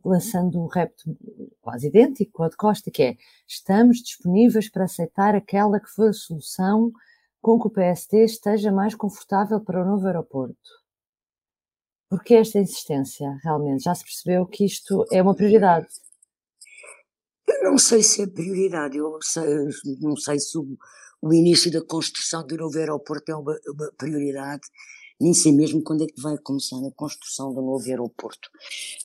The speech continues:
Speaker 2: Ahm, mas, eh, eu percebo, eu percebo que, eh, que Costa politicamente faça isto agora.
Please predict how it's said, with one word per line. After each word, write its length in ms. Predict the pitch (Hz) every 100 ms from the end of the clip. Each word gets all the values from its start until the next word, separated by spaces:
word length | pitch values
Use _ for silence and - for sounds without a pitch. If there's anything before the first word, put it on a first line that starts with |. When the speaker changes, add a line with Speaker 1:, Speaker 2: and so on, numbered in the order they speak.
| -
Speaker 2:
Ahm, 1120 | 160 156 151 151 147 147 143 143 139 135 135 139
mas, 680 | 190 185 175 165 160 - - - - - _ -
eh, 220 | 156 156
eu 160 | 185 196
percebo, 720 | 196 - - 143 123 127 135 -
eu 140 | 143
percebo 760 | 147 - - 147 123 120 127 135 _ _ _ _ _
que, 960 | - 156 147 147 143 139 135 135 135 -
eh, 600 | 135 135 135 135 131 127
que 140 | - -
Costa 420 | 151 135 - 135
politicamente 840 | - 151 147 135 - 143 147 143
faça 340 | - 135 123 135
isto 240 | 135 -
agora. 300 | 123 - -